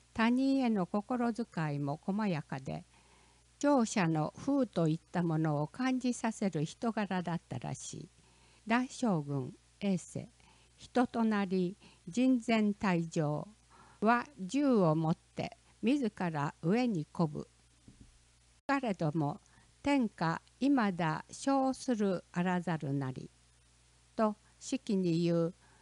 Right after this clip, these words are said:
人前退場というのは情け深くて謙虚ということであろう。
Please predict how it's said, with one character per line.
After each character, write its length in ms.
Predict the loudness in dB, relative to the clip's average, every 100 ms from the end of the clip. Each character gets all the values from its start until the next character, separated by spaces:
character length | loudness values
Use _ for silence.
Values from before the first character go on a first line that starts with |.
| _ _ _ -12
人 320 | -2 2 2 0
前 340 | 0 0 -2 -8 -12 -2
退 320 | 0 0 -2
場 400 | -2 0 -2 -6 -16 _ _ -6
と 160 | -2
い 120 | 0 2
う 120 | 0
の 220 | 2 0
は 220 | 0 -2 -8 _ -2
情 440 | 0 0 0 -2 0
け 140 | -4
深 300 | -2 -2 -4
く 120 | -4
て 320 | -8 -4 -4 -4 _ _
謙 260 | 0 0 0
虚 140 | -2 -2
と 180 | 0 2
い 100 | 0
う 60 |
こ 160 | -2 -6
と 160 | -4
で 140 | -4 -2
あ 100 | -4
ろ 260 | -6
う。 20 | -8